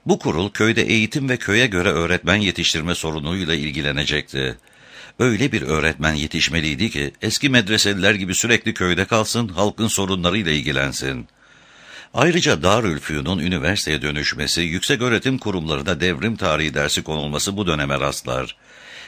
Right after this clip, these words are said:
Bin dokuz yüz otuzlu yıllarda bir yandan Almanya ve İtalya'daki faşist hareketler, Rusya'daki sosyalist hareket, bir yandan da İslamcılık, Türkçülük ve benzeri akımlar gençleri etkilemekteydi.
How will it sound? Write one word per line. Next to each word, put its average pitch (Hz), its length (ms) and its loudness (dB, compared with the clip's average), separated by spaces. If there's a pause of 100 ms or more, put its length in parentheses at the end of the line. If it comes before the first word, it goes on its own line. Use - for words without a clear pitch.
Bin 151 220 2
dokuz 156 180 0
yüz 123 80 -4
otuzlu 123 420 -2
yıllarda 76 480 0
bir 151 120 0
yandan 110 320 0
Almanya 90 500 0
ve 82 60 0
İtalya'daki 80 600 0
faşist 76 360 -2
hareketler, 71 640 0 (120)
Rusya'daki 120 500 0
sosyalist 107 580 0
hareket, 76 520 0
bir 127 120 4
yandan 104 440 2
da 90 80 2
İslamcılık, 76 760 -2
Türkçülük 95 460 -2
ve 85 120 2
benzeri 85 380 2
akımlar 80 460 0
gençleri 101 440 2
etkilemekteydi. 73 960 0